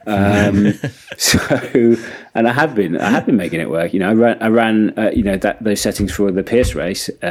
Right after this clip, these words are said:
Speaker 2: at the same value,
Speaker 3: Yeah.
Speaker 2: venue in the dry, um,
Speaker 3: Yeah.
Speaker 2: a lot faster, and I didn't have any bottom outs. So,
Speaker 3: Yeah,
Speaker 2: you know,
Speaker 3: weird, eh?
Speaker 2: it's very strange, very strange.
Speaker 3: Super
Speaker 2: So
Speaker 3: weird. So where, where, where do you go from here then? Like,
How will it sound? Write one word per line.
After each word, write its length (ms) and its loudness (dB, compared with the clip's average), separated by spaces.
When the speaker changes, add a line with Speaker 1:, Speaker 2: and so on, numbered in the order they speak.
Speaker 2:
at 120 -10
the 60 -12
same 200 0
value, 360 -2
Speaker 3:
Yeah. 80 0
Speaker 2:
venue 320 0
in 100 0
the 80 0
dry, 480 -2
um, 440 -4
Speaker 3:
Yeah. 180 -2
Speaker 2:
a 60 -4
lot 180 -2
faster, 640 -4
and 120 -4
I 60 -4
didn't 220 -6
have 100 -10
any 120 -10
bottom 360 -8
outs. 400 -16
So, 800 -6
Speaker 3:
Yeah, 160 -4
Speaker 2:
you 40 -2
know, 80 -2
Speaker 3:
weird, 180 -4
eh? 160 -6
Speaker 2:
it's 100 -14
very 140 2
strange, 540 -6
very 180 -6
strange. 240 -4
Speaker 3:
Super 100 -2
Speaker 2:
So 180 2
Speaker 3:
weird. 180 -4
So 160 -2
where, 280 0
where, 260 -2
where 240 -4
do 60 -4
you 100 -2
go 220 0
from 180 -4
here 220 2
then? 240 -4
Like, 340 -8